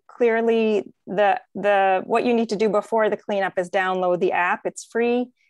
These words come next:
and you create an account, which is simply just your name and email. And an important feature is to, um, include your, have your location services turned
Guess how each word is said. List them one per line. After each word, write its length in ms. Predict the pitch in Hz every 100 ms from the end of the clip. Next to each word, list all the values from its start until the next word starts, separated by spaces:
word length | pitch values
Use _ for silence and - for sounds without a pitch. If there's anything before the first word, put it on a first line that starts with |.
| -
and 140 | 202
you 80 | 190
create 300 | - 196 190
an 160 | 190 185
account, 520 | 180 - 208 208 196
which 200 | 190 -
is 100 | 180
simply 380 | 202 - 185 180
just 240 | 185 -
your 340 | 180 175 165 - -
name 400 | 180 180 190 180
and 100 | 175
email. 500 | 190 185 180 180 175 _ _ _ _
And 360 | 202 196 185 180 -
an 100 | 190
important 400 | 185 - 220 214
feature 460 | - 214 - 196 180
is 240 | 185 -
to, 420 | - 185 175 160 - -
um, 460 | 180 170 170 160 - _ -
include 480 | 190 - 220 220 190
your, 180 | 185 - - -
have 220 | - 226
your 140 | 208 196
location 560 | 202 196 226 220 214
services 580 | 214 - 185 185 - 170
turned 340 | - 175 175